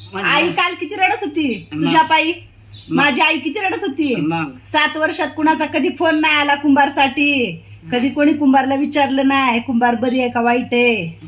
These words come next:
Speaker 2: कुठे आहेत बहीण भाऊ, कुठे आई वडील?" किती रडत होती आई काल पायऱ्यावर
Speaker 1: मग.
Speaker 2: बसून.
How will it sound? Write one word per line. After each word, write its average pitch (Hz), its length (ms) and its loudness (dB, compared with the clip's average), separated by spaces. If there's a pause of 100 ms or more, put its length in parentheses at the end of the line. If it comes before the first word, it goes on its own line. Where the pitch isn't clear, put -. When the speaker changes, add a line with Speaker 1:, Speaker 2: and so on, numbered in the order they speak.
(100)
Speaker 2:
कुठे 254 200 -2
आहेत 269 100 -2
बहीण 240 280 2
भाऊ, 240 340 0
कुठे 240 260 -4
आई 240 260 0
वडील?" 233 440 -2 (520)
किती 330 180 -2
रडत 381 240 2
होती 381 160 -4
आई 311 200 0
काल 294 200 -2
पायऱ्यावर 285 380 -2
Speaker 1:
मग. 202 100 -2
Speaker 2:
बसून. 302 240 -2